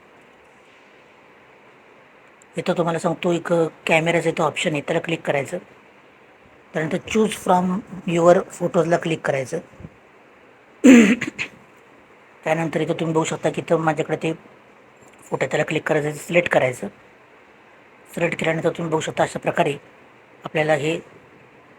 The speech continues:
पिंच करायचं आहे, झूम आउट करायचं आहे. आणि अशा प्रकारे तुम्ही बघू शकता की आपलं जे आहे ते बॅनर एकदम चांगल्या प्रकारे झालेलं आहे.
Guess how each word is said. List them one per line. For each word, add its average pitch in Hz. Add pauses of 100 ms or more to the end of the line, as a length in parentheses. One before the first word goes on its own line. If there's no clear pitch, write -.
(1600)
पिंच 196
करायचं 160
आहे, 214 (1200)
झूम 175
आउट 170
करायचं 139
आहे. - (3250)
आणि 156
अशा -
प्रकारे 156
तुम्ही 156
बघू 156
शकता 151
की 147
आपलं 151
जे 139
आहे 139
ते -
बॅनर 147
एकदम 151
चांगल्या 147
प्रकारे -
झालेलं 143
आहे. 156